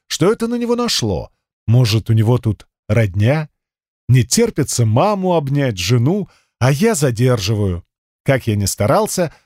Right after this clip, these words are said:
представить ликийца добропорядочным отцом семейства я не смог, но никакого другого объяснения внезапной перемене у меня не было. Мы спустились на причал по скрипучим сходням.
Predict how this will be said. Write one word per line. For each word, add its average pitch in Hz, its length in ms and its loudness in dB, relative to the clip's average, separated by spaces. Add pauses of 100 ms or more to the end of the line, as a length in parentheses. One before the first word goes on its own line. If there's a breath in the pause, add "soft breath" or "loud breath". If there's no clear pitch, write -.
(120)
представить 214 680 -2
ликийца 151 540 -2
добропорядочным 131 840 0
отцом 120 340 -2
семейства 147 560 -2
я 156 300 0
не 117 160 -4
смог, 101 500 -4 (300)
но 147 180 4
никакого 202 720 0
другого 131 440 0
объяснения 123 720 -2
внезапной 113 640 -2
перемене 170 640 -2 (220 soft breath)
у 233 100 0
меня 131 320 2
не 104 180 0
было. 78 300 -6 (420)
Мы 117 120 2
спустились 120 580 0
на 101 80 -2
причал 170 500 0 (200 soft breath)
по 170 80 0
скрипучим 143 600 -2
сходням. 92 600 -4